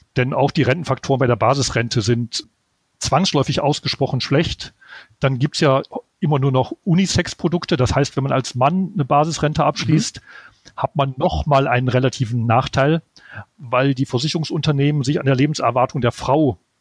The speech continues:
Speaker 1: vor allem orientieren, zu über neunzig Prozent.
Speaker 2: Mhm.
Speaker 1: Da Frauen eine höhere Lebenserwartung haben, wenn die dann einberechnet würden, die Basisrente, ist es für einen Mann eben auch noch mal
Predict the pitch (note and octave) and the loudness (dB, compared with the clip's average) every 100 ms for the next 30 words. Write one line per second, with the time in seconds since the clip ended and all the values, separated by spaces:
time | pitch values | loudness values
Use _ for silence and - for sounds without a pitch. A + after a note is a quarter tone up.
0 | _ - C3+ B2 B2+ C3+ B2 A2+ - C3+ | _ -6 0 0 0 -2 -2 -2 0 0
1 | D3 C#3+ - C3 C3 A#2+ B2+ - - - | 2 -2 -4 -2 0 0 -2 -6 -8 -2
2 | D3 A2+ C3 E3 - - - - - - | 0 2 0 -4 -14 -20 -20 -20 -20 -20
3 | D3+ C3 - C3 D3+ C3+ C3+ D#3 D3 D3+ | -4 -2 0 0 2 4 2 4 2 2
4 | C3+ C3+ - C3+ A2+ C3 C#3 C#3+ E3 _ | 0 0 0 0 2 4 2 -2 -6 _
5 | _ - C#3+ A#2+ C#3+ C#3+ C#3+ C3+ C#3+ C#3 | _ -6 -4 0 0 0 0 0 0 0
6 | C#3+ B2 C3 A#2+ B2 C3+ D3 - C#3 C#3 | 0 -2 -2 0 2 2 2 0 0 0
7 | C#3 C#3 - A#2+ B2+ D3 B2+ C3 C#3 C3 | 0 0 -2 0 0 0 0 -2 0 0
8 | C3+ B2 A#2 A2+ | 0 -2 -2 -2